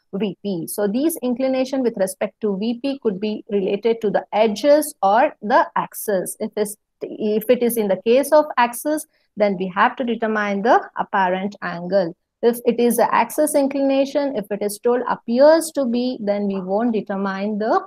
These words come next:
apparent angle because it looks as though it is appearing to V P at particular angle. Okay, so these are the three varieties what we have to deal with.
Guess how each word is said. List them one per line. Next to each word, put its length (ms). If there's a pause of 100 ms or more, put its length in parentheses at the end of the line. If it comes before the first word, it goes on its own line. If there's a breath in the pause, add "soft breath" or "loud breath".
(240)
apparent 600
angle 460
because 400
it 120
looks 300
as 320
though 160
it 120
is 200
appearing 600 (1200)
to 320 (220)
V 260
P 280
at 200
particular 720 (160)
angle. 520
Okay, 260
so 140
these 260
are 180
the 140
three 200
varieties 540
what 240
we 100
have 300
to 220 (140)
deal 280
with. 180